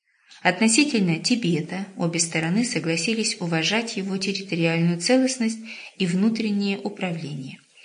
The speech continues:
сноситься с тибетскими властями через посредство китайского правительства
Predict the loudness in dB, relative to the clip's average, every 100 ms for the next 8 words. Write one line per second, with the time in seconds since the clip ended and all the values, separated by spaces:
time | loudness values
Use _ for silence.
0 | -20 -20 -8 0 2 4 2 0 0 0
1 | -2 -2 2 2 2 -2 -2 2 0 0
2 | -2 -2 0 -2 -6 -16 -8 0 0 0
3 | 0 0 0 0 -2 -4 -4 0 0 0
4 | -2 -4 -2 -2 -2 -2 -4 -4